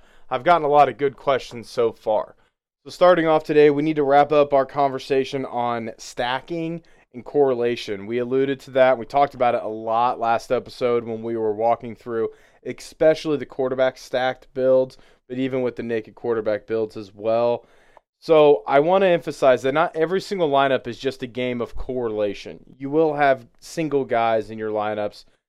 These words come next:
and you don't need to be bending over backwards to make sure everything correlates in your lineup. But when it's there, when the game script shows you that that stack would be beneficial, that's where you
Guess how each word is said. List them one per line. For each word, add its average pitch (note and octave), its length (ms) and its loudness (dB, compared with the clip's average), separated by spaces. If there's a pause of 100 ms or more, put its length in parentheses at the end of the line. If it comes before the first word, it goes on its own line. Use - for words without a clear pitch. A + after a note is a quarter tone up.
(380)
and A#2 420 -4
you B2+ 100 -10
don't D3+ 300 0
need C#3 280 -4
to C3+ 100 -10
be A#2+ 420 -8 (1000)
bending D3 320 2
over B2+ 240 4
backwards A#2 540 0
to A2 60 -12
make A2+ 140 -4
sure A2 220 -6
everything G#2+ 400 -6
correlates G2+ 560 -6
in G2 80 -14
your F#2+ 140 -10
lineup. F#2+ 440 -8
But A2+ 340 2 (360)
when C3+ 200 0
it's C3 320 -4 (220)
there, C#3+ 560 2 (160)
when B2+ 300 -4
the B2+ 100 0
game D#3 480 -2
script - 560 -4 (400)
shows E3 440 2
you C3+ 140 -4
that A#2+ 260 0
that C3 220 2
stack C3+ 440 -4
would B2+ 140 -6
be A#2 140 -10
beneficial, B2 920 -6 (360)
that's C#3 280 0
where D3+ 140 0
you B2+ 340 -6